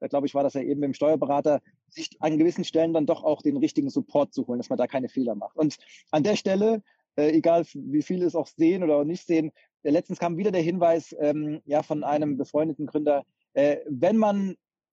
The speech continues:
Kapitalgesellschaften gründet, die gerade in Handelsregister eingetragen werden, es gehen immer wieder diese Falschmeldungen, diese Spam-Briefe raus, wo wirklich dann dir, keine Ahnung, wie viel, neunhundert Euro in Rechnung von irgendwelchen Fake-Leuten gestellt werden. Und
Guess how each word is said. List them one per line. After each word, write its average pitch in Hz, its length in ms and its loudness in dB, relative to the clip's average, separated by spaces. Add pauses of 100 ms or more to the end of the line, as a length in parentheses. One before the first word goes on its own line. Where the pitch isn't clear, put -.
(160)
Kapitalgesellschaften 147 1120 -2
gründet, 143 460 0
die 139 80 4
gerade 143 300 2
in 139 220 -2
Handelsregister 156 520 -2
eingetragen 123 540 -2
werden, 117 180 -2
es 123 100 -16
gehen 175 220 0
immer 220 240 2
wieder 185 140 0
diese 160 200 0
Falschmeldungen, 147 1040 0
diese 131 180 -10
Spam-Briefe 180 920 0
raus, 156 460 -2 (340)
wo 156 240 2
wirklich 170 280 -2
dann 156 200 0
dir, 156 220 4
keine 156 220 -2
Ahnung, 160 220 0
wie 156 40 2
viel, 160 180 2
neunhundert 151 640 2
Euro 160 240 2
in 160 60 0
Rechnung 147 300 -2
von 147 100 -8
irgendwelchen 139 580 -4
Fake-Leuten 143 540 -2
gestellt 135 320 -4
werden. 147 200 2 (380)
Und 151 240 0